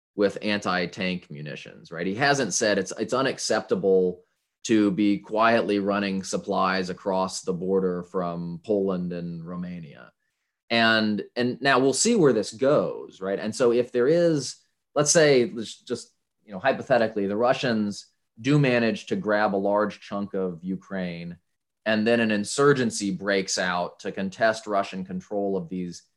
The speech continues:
areas, and the United States and its nato allies are heavily involved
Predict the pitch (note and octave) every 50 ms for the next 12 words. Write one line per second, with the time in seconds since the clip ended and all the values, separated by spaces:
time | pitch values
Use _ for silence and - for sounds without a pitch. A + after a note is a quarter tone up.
0 | _ _ _ _ _ _ - G#2+ A2 G#2+ G#2 G2+ G2 F#2 F2 F2 F2+ F#2 F#2 F#2
1 | - - G#2+ G#2 G2+ G2+ G#2+ A#2 A#2+ B2+ B2 A2 - - A2 G#2+ - G#2 G2+ F#2+
2 | - - G#2+ G#2+ G#2 G2+ G2 G2 F#2+ G2 G2+ G2 G2 F#2 F#2 F#2 F2+ F#2+ D#2+ -
3 | - - - D3+ D3+ D3 C3+ A#2+ G#2+ A2 G#2 G2+ F#2+ G2 F#2 F#2+ G2 G2 G2 G2
4 | G2 F#2+ F#2 F2 - -